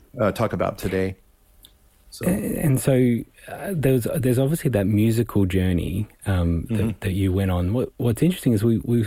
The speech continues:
Speaker 2: we were speaking before about, uh, engineering and Lego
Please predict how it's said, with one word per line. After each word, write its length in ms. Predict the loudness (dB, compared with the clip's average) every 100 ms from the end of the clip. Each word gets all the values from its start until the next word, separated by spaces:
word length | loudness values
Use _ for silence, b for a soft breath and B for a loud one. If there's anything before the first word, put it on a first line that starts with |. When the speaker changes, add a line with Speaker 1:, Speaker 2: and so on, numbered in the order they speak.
| -2
Speaker 2:
we 180 | 0 2
were 100 | 2
speaking 400 | 0 0 2 2
before 680 | 2 0 2 2 2 0 -4 B B B -2
about, 520 | -2 2 0 0 -2 _ -4
uh, 380 | 0 0 -2 -6 _ _ _ _
engineering 760 | 2 2 4 2 2 2 0 0
and 300 | 0 0 2
Lego 540 | 2 0 0 -2 -2